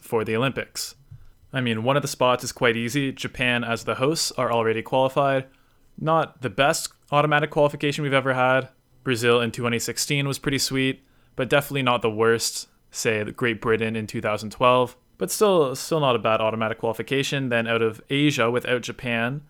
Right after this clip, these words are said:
who I think would be one of the contenders for favorites to come out of Asia, I think Iran will make it, although Australia, China, and South Korea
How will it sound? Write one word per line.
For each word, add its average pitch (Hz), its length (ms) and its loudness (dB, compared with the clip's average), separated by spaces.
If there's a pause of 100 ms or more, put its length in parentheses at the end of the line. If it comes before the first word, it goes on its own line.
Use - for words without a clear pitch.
(140)
who 127 140 0
I 117 120 4
think 120 180 -6
would 117 140 -4
be 123 80 -2
one 120 140 0
of 117 40 0
the 117 60 -6
contenders 143 500 -2
for 120 120 -8
favorites 117 360 -2
to - 60 -12
come 117 100 -6
out 110 100 -2
of 110 60 -4
Asia, 117 400 0 (400)
I 139 100 -2
think 156 200 -2
Iran 123 640 0
will 123 120 0
make 127 220 -2
it, 127 280 -4
although 117 300 0
Australia, 127 720 0 (240)
China, 120 480 0
and 113 120 -4
South 139 300 0
Korea 147 500 4